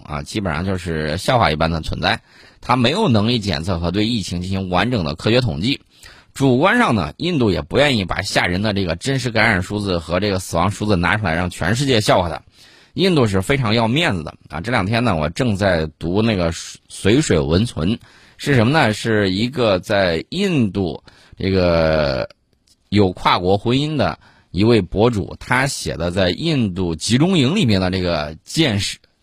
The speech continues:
大家可以去看一看，你就了解一下印度的这个脑回路清晰到何种地步。比如说，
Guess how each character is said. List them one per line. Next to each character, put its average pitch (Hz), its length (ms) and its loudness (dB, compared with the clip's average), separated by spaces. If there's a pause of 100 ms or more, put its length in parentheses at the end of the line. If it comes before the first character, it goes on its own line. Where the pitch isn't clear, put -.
(560)
大 110 140 2
家 120 160 4
可 - 160 -2
以 110 100 4
去 95 140 -4
看 101 240 -2
一 - 20 -2
看， 85 160 -4
你 85 60 -6
就 98 140 2
了 104 260 6
解 104 180 -2
一 82 40 -4
下 85 180 -2
印 135 240 -2
度 113 100 0
的 98 100 0
这 98 100 -2
个 95 80 0
脑 92 200 -2
回 87 120 -4
路 104 160 0
清 127 240 -4
晰 110 100 -2
到 110 160 4
何 110 160 2
种 113 160 2
地 98 100 4
步。 92 220 -4 (480)
比 113 80 2
如 147 100 6
说， 196 240 4